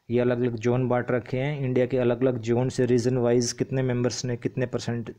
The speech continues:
ज्वाइन कर रखा है Atomy। ओके, तो ये एक ऐसी अपॉर्चुनिटी है जो आपको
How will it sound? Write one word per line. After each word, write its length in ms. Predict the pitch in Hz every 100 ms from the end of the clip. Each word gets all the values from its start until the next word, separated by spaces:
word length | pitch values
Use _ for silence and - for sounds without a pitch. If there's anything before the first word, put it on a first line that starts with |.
| _
ज्वाइन 340 | 127 113 113 113
कर 120 | 104
रखा 300 | 101 - 117
है 80 | 110
Atomy। 300 | 110 107 107
ओके, 280 | 131 139 107 - - - - - _
तो 120 | 170
ये 220 | 175 143 196
एक 240 | 196 185
ऐसी 200 | 170 170
अपॉर्चुनिटी 520 | 160 156 156 156 156
है 80 | 156
जो 140 | 143
आपको 360 | 156 156 - 160